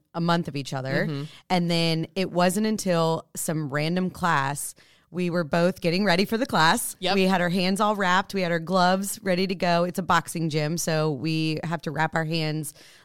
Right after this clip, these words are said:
Speaker 1: like the boxers do, and then we have our gloves. And usually you, like, put your gloves down next to a bag. And I came up to the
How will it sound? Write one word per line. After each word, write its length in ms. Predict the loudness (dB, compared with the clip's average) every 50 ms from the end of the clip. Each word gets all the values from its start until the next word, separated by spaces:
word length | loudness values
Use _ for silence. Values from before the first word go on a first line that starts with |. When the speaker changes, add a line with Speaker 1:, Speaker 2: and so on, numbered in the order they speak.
| _
Speaker 1:
like 180 | -6 -6 -6 -4
the 60 | -4 -2
boxers 420 | -2 -2 -2 -4 -6 -6 -6 -4
do, 240 | -4 -4 -4 -2 -4
and 100 | -4 -6 -6
then 100 | -6 -6
we 140 | -6 -6
have 120 | -6 -6 -6
our 100 | -6 -6
gloves. 400 | -6 -4 -2 -2 -2 -4 -6 -10 -16 -20 -20 -20 -12 -6
And 120 | -4 0
usually 300 | 0 0 0 0 -2 -2
you, 100 | 0 0
like, 160 | -2 -2 -2
put 140 | -2 -4 -2
your 180 | -2 -2 -4 -6 -10 _ _ _ -4
gloves 260 | -2 -2 -2 -2 -4
down 160 | -4 -4 -2
next 180 | -4 -6 -6 -6
to 60 | -6
a 40 | -2
bag. 320 | 0 2 2 2 0 -2 -10 -18 -20 -20 -20 -20 -20 _ _ -20 _ _ _ _
And 140 | -4 0 0
I 400 | 2 2 2 2 0 -2 -4 -8 -12 _ _ _ _ -8
came 180 | -4 0 0
up 140 | 0 0 -2 -2
to 140 | -4 -4
the 340 | -4 -2 -2 -2 -2 -4 -6